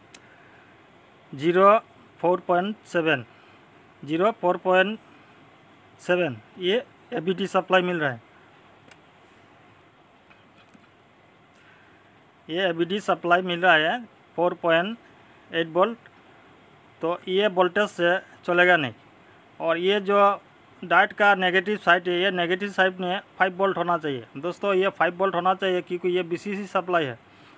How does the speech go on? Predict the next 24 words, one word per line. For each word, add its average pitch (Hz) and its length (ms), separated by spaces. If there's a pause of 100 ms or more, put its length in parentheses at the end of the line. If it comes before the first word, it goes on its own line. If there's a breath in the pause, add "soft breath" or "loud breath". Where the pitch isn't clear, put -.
(200 loud breath)
और 156 120
ये 196 260 (960)
कॉइल 196 200
का 214 320 (340)
थ्रू 202 200
से 202 200
ये 196 280 (320)
स्विचिंग 196 380
होने 196 200
का 202 140
बाद 180 260
में 196 140
ये 175 160
वोल्टेज 165 400
बनता 160 320
है, 143 160
ये 156 180
बूस-, 151 380 (140)
बूस्टिंग 180 420
होने 165 320
का 165 140
बाद 156 260
ये 160 120
वोल्टेज 147 440